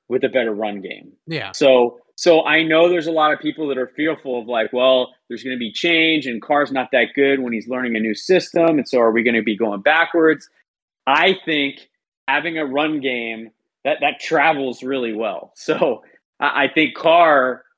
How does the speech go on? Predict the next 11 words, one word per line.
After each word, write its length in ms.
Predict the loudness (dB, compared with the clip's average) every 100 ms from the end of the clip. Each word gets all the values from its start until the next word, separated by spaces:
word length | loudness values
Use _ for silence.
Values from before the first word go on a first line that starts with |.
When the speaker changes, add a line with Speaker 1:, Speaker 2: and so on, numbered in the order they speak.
| -10
Speaker 1:
will 120 | -8
be 160 | -6 -8
fine 680 | -6 -4 -4 -4 -6 -10 -12 -10
if, 160 | -10 _
if 160 | -8 -8 -8
the 140 | -10
run 320 | -4 0 0 0
game 240 | 0 0
is 100 | -4
transformed 720 | -6 -6 -6 -6 -4 -2 -2
be-, 180 | -4